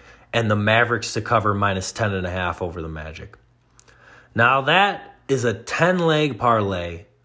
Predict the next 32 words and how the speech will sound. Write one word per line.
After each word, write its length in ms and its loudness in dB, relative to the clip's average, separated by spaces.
I'm 80 -2
gonna 100 0
be 100 0
throwing 380 -2
five 460 2
dollars 400 0
on 200 -2
that, 440 -6
which 240 -2
will 100 -2
be 200 -4
to 60 -4
win 360 -6
three 320 -2
thousand 480 -2
one 160 -4
hundred 300 -8
and 120 -12
sixty-two 460 -12
dollars. 580 -14
All 260 6
right, 720 2
the 140 -2
moment 640 4
you've 280 -2
all 440 4
been 400 -2
waiting 440 -2
for. 600 -6
Here 320 4
we 200 6
are 480 2